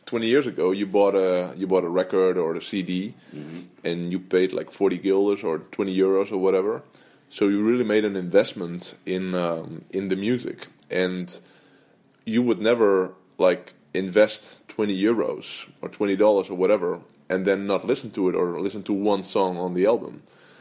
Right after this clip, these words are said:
Speaker 1: And, and one of my friends, Joe Polish, his, his, one of his quotes is, uh, "If you don't pay, you don't pay attention." And nowadays you can get everything for free, which is amazing. I mean, you can have everything, but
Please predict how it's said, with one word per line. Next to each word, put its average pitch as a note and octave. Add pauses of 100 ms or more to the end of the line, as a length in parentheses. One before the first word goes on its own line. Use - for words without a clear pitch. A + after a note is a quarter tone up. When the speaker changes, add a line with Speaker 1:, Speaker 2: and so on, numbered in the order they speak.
(380)
Speaker 1:
And, E2+
and D#2 (400)
one F#2
of F#2+
my F#2
friends, G2
Joe E2+
Polish, G2
his, F2+
his, -
one G2
of G2
his G2
quotes G#2+
is, E2 (100)
uh, D#2
"If -
you G#2
don't G2+
pay, G2
you F#2
don't F#2
pay F2
attention." G2+ (600)
And F2+
nowadays G#2
you F#2+
can G2
get F#2+
everything G#2
for F#2
free, B2
which G2
is G#2+
amazing. G#2
I E2+
mean, F2+
you F#2
can G2+
have F#2+
everything, G#2+ (800)
but G#2